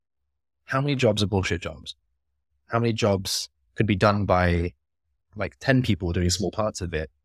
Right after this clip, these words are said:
rather than, you know, the person that you think you need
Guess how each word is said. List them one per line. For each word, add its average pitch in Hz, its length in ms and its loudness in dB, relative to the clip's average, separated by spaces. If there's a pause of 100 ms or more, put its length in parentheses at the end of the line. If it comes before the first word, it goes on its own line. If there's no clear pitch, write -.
(260)
rather 95 260 0
than, 90 300 2 (260)
you 98 120 -10
know, 85 120 -6
the 82 80 -8
person 90 300 4
that 82 100 -4
you 85 240 -10 (640)
think 87 160 -6 (160)
you 95 120 -8
need 80 440 -8